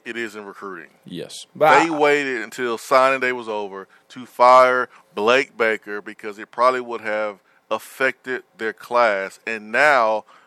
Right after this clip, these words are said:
Speaker 1: Baker probably has to get into the transfer portal and use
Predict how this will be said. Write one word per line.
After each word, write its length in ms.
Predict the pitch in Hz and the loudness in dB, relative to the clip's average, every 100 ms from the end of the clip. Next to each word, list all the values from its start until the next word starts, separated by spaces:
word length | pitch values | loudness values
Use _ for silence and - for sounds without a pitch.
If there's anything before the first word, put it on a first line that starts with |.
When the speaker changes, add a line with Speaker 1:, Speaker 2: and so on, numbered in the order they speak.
| _ | _
Speaker 1:
Baker 480 | - 131 127 123 117 | 0 0 0 -6 -8
probably 380 | 110 - 123 120 | -6 -2 -2 -2
has 240 | 117 117 | -6 -8
to 80 | - | -10
get 140 | 113 120 | -16 -16
into 180 | 104 | -18
the 40 | 110 | -10
transfer 320 | - 131 120 | -4 -4 -4
portal 420 | 104 107 107 104 - _ - | -12 -10 -8 -10 -16 _ -14
and 120 | 113 | -14
use 440 | 113 120 123 110 | -10 -10 -10 -14